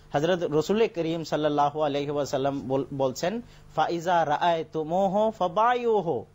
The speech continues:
ওয়ালাউ হাবুন আলা সালজি ফাইন্নাহু খলিফাতুল্লাহিল মাহদী।" যে যদি তোমরা ইমাম মাহদীর সংবাদ পাও,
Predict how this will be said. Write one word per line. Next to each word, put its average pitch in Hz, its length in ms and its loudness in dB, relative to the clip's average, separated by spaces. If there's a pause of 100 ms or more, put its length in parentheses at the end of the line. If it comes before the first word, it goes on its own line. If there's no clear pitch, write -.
(120)
ওয়ালাউ 190 340 2
হাবুন 240 340 -2
আলা 190 200 0 (100)
সালজি 151 320 -2
ফাইন্নাহু 156 540 -2
খলিফাতুল্লাহিল 135 760 -2
মাহদী।" 147 380 -2 (960)
যে 196 300 4 (380)
যদি 208 260 2
তোমরা 247 300 2
ইমাম 214 360 0
মাহদীর 247 320 -2
সংবাদ 196 480 -2
পাও, 147 400 0